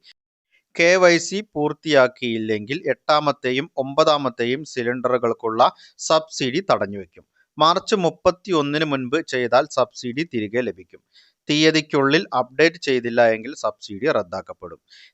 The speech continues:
നേരത്തെ ബയോമെട്രിക് അപ്ഡേഷൻ പൂർത്തിയാക്കിയവരും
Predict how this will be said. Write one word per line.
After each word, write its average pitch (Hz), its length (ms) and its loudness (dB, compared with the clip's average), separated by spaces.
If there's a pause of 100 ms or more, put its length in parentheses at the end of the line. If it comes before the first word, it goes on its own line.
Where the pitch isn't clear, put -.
നേരത്തെ 170 440 4
ബയോമെട്രിക് 143 720 2
അപ്ഡേഷൻ 127 560 0
പൂർത്തിയാക്കിയവരും 117 920 -4